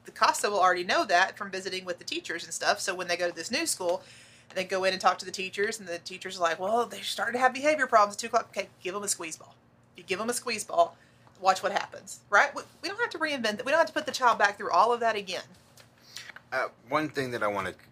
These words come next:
Speaker 2: see if we can delve into.
Speaker 1: Okay.
Speaker 2: And it may be difficult to do. <coughs> Excuse me. You are a,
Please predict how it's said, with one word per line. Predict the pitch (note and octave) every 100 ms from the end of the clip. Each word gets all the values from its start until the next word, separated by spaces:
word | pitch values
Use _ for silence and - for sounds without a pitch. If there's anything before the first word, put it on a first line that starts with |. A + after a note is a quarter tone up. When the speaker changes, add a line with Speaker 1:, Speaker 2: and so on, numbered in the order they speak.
| _ _
Speaker 2:
see | - - - - A2+
if | G2 -
we | F2+
can | F#2 D#2+ - -
delve | E2+ E2
into. | D#2 C#2 - C2+ - G3+
Speaker 1:
Okay. | G#3 G#3 - - - -
Speaker 2:
And | A2+
it | A2+
may | A2 A#2+ B2
be | A#2 G2+
difficult | A2 G2+ G2 - G2+ -
to | -
do. | D#2 G1+ - _ _
<coughs> | - - - -
Excuse | - A2+ G2+
me. | - _ _ _ _ _ _ _
You | - G#2 G#2+ G#2 G2
are | F#2+
a, | F2